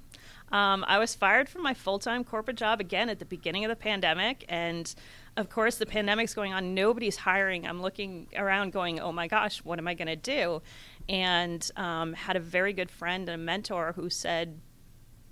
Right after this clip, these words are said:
"You need to start your own business." And I said, "No, absolutely not." And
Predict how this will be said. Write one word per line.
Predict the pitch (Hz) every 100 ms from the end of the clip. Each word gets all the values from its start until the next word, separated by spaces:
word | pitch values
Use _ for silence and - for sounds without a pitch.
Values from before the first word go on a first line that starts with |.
| - -
"You | 180
need | 226
to | 190
start | - 147 156
your | 165
own | 175
business." | 262 370 - - 139
And | 131 - -
I | 151
said, | - 180
"No, | 359 415 147
absolutely | - - 165 -
not." | 147 208 127
And | - 131